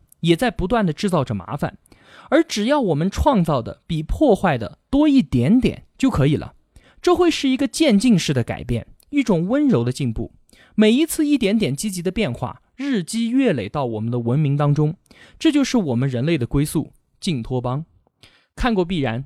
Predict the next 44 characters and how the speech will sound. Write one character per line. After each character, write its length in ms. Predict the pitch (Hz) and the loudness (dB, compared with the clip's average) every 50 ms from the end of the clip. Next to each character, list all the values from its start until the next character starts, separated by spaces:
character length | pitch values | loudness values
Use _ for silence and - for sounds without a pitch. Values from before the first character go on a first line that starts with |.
| - _ | -12 _
只 160 | - - 139 | -6 -4 0
要 140 | 147 151 147 | 0 0 0
知 160 | - - 190 190 | 0 -2 0 2
道 140 | 196 160 | 2 2
这 140 | 139 156 143 | 2 0 -2
个 80 | 123 113 | -2 -4
词 240 | - - - 110 107 | -6 -6 -8 -6 -6
就 80 | 131 | -6
可 140 | 131 - 117 | -4 -4 -4
以 100 | 92 80 | -6 -6
了， 180 | - - - - _ _ _ - - - _ | -8 -12 -18 -20 _ _ _ -20 -20 -12 _
用 180 | 240 294 277 | 0 2 4
来 160 | 240 208 214 220 | 6 6 4 4
解 200 | - - 120 110 | 2 0 -2 -2
释 160 | - - 131 | -2 -4 -4
形 240 | - - 117 123 143 | -4 -2 -2 -2 -2
成 220 | 135 139 104 107 | -2 -2 -4 -4
的。 160 | 127 135 - _ _ _ _ _ _ _ _ _ _ _ _ _ | -4 -6 -8 _ _ _ _ _ _ _ _ _ _ _ _ _
这 100 | - 311 | 0 2
里 120 | 277 240 | 4 4
我 120 | 247 220 160 | 4 4 4
们 100 | 135 151 | 2 2
就 80 | 175 165 | 2 2
没 160 | 143 143 180 | 2 2 2
有 100 | 226 202 | 2 2
必 160 | 151 - 170 | 0 0 0
要 140 | 151 147 127 | 0 0 2
再 140 | 120 143 123 | 0 -2 -4
展 200 | - 123 - - | -4 -6 -8 -8
开 160 | - 117 110 | -6 -6 -6
说 220 | - - 127 117 | -4 -4 -4 -4
了 100 | 113 107 | -2 -4
哈。 180 | 104 104 - - - - _ _ _ - - _ _ _ _ _ _ _ | -6 -8 -12 -14 -18 -20 _ _ _ -20 -20 _ _ _ _ _ _ _
本 160 | - 175 170 180 | 0 2 2 4
章 160 | 240 247 262 | 4 2 4
最 140 | 254 277 247 | 4 4 2
后 200 | - 254 240 180 | 4 4 2 2
呢， 200 | 131 117 110 123 - - _ | 2 0 -4 -8 -12 -6 _
又 120 | 214 233 | 2 2
有 140 | 220 175 135 | 4 4 2
一 120 | 120 127 | 0 0
大 160 | 139 160 147 143 | 2 2 2 4
亮 220 | 147 147 139 120 | 4 2 2 0
点 200 | 110 - - - | -2 -6 -10 -16